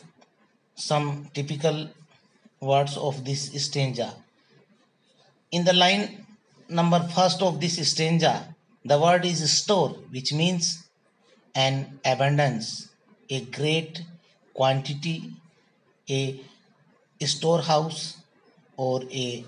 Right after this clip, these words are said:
warehouse. Then the archaic, you, Ottoman personified. Then in line number Three, granary, a storehouse for grain,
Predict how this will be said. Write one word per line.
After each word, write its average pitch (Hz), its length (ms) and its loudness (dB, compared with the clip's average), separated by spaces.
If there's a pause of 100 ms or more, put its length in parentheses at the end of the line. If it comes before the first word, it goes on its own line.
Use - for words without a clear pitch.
(100)
warehouse. 156 960 0 (1800)
Then 147 500 -2 (960)
the 147 560 -2 (1400)
archaic, 147 760 -2 (320)
you, 151 600 -2 (100)
Ottoman 160 640 0
personified. 123 880 -4 (1080)
Then 139 160 -2
in 139 180 0
line 147 220 0
number 151 420 -2 (240)
Three, 175 460 -2
granary, 170 640 0 (340)
a 147 160 0
storehouse 175 720 0
for 151 260 -2
grain, - 580 0